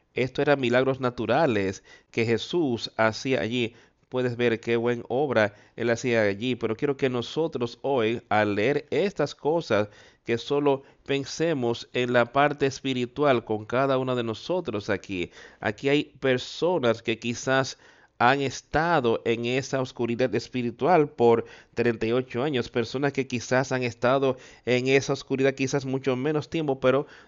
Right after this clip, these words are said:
no obstante están en esa oscuridad espiritual. Y esto es lo que Jesucristo nos está pidiendo a cada uno de nosotros hoy día.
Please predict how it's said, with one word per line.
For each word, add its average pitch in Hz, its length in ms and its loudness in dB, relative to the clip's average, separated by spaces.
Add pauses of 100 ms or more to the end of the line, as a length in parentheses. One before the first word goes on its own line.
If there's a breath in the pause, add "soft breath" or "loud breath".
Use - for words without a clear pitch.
no 127 100 -2
obstante 131 560 -2
están 190 380 -2
en 135 180 2
esa 110 160 -2
oscuridad 113 380 0
espiritual. 107 720 0 (280 loud breath)
Y 143 220 2
esto 175 240 0
es 151 60 -4
lo 143 180 2
que 139 160 0
Jesucristo 139 720 -2
nos 120 180 -4
está 147 300 2
pidiendo 131 300 0
a 123 160 -2
cada 175 500 4
uno 156 320 0
de 135 100 2
nosotros 139 880 -4
hoy 113 200 0
día. 110 580 2